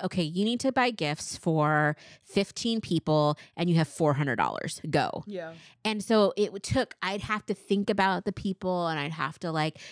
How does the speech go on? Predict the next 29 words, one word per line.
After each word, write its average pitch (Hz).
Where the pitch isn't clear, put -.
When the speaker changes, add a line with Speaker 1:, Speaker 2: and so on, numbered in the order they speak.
Speaker 1:
try 190
to 180
dig 175
into 190
their 180
lives 160
and, 175
like, 143
figure 180
out, 165
like, 143
'cause -
some, 427
cu-, -
you 285
know, 240
sometimes 285
you 247
don't 208
talk 170
to 196
people 165
and 156
you're 156
trying 156
to 165
figure 156
it 147
out. 143